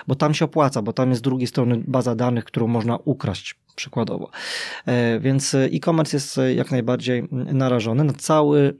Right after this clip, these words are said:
cały szereg ataków. E, no i te ataki mogą być, e, choćby atakami sieciowymi. E, myślę, że wiele osób kojarzy taki skrót D dos, e, czyli atak Denial of Service, Distributed Denial of Service, który polega na tym, że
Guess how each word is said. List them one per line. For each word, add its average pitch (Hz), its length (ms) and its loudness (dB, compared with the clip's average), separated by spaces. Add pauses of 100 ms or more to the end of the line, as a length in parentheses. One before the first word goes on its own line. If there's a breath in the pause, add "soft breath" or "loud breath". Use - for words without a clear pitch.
(100)
cały 117 300 0
szereg 117 300 0
ataków. - 480 -6 (480 loud breath)
E, 123 180 0
no 180 140 0
i 330 60 -4
te 302 120 -2
ataki 156 280 -2
mogą 127 280 2
być, - 400 -2
e, 117 600 -4
choćby 120 580 0 (160)
atakami 120 880 -2
sieciowymi. 107 840 -2 (360 loud breath)
E, 117 200 0 (580)
myślę, 190 340 0
że 143 140 0
wiele 170 300 0
osób 165 240 -4
kojarzy 135 460 0 (240 loud breath)
taki 143 200 -2
skrót 135 520 -2
D 127 300 0
dos, 117 440 -2
e, 120 200 0
czyli 117 300 -2
atak 120 300 -4
Denial 123 440 0
of 113 180 -6
Service, 104 460 -4
Distributed 117 640 -2
Denial 117 460 -2
of 92 140 -6
Service, 143 360 -4
który 139 200 -4
polega 120 320 0
na 143 120 2
tym, 147 240 2
że 135 180 0